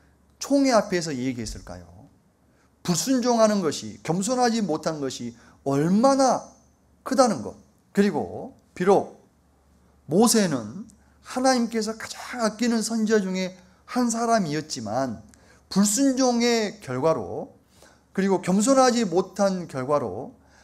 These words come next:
하나님이 총회하는 사람도 징계하신다라고 하는 것을 이스라엘 백성들에게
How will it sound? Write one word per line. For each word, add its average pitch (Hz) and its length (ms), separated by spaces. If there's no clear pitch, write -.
하나님이 254 640
총회하는 240 560
사람도 214 840
징계하신다라고 220 880
하는 151 160
것을 139 400
이스라엘 196 480
백성들에게 127 840